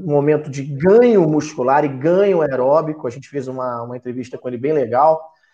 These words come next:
é, então os jogadores estão treinando em casa e já estão passando por essa fase, ou seja, pararam de perder a massa muscular e já estão numa fase de ganho muscular, ganho aeróbico. É claro, evidente que não se compara ao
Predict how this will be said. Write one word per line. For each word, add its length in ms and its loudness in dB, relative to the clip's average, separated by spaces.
é, 260 0
então 240 0
os 100 2
jogadores 320 4
estão 160 -4
treinando 300 -2
em 60 -4
casa 520 2
e 160 -4
já 100 2
estão 220 -4
passando 400 -4
por 160 0
essa 260 0
fase, 320 0
ou 80 -2
seja, 260 -6
pararam 560 2
de 140 -4
perder 560 2
a 80 4
massa 380 -6
muscular 420 -2
e 20 -4
já 100 -4
estão 220 -8
numa 200 -6
fase 300 -4
de 100 -8
ganho 320 -4
muscular, 340 0
ganho 140 2
aeróbico. 300 4
É 60 0
claro, 640 0
evidente 720 -4
que 100 -14
não 120 -8
se 100 -20
compara 600 -2
ao 320 4